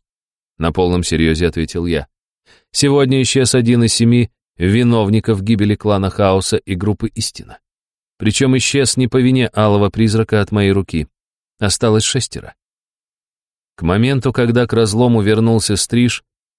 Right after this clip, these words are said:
агенты тайной службы успели убрать все трупы и полностью зачистили местность. "Соло, у нас все готово", заявил Стриж, показав активный артефакт-таймер. "У нас два часа".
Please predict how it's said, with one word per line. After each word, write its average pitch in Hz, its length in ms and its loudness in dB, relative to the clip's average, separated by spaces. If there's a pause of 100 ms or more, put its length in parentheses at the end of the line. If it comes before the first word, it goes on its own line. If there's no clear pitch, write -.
(160)
агенты 135 480 -2
тайной 139 320 2
службы 123 400 0
успели 123 340 0
убрать 117 340 2
все - 220 -2
трупы 117 380 0
и - 20 -2
полностью 104 540 -2
зачистили 87 560 -4
местность. - 560 -8 (960)
"Соло, 151 340 0
у 147 80 2
нас 151 220 0
все 151 180 0
готово", 139 560 0 (320)
заявил 90 400 0
Стриж, 101 340 -2
показав 90 460 -2
активный 92 460 -2
артефакт-таймер. 85 840 -2 (560)
"У 82 120 -2
нас 143 240 2
два 143 180 0
часа". 135 480 0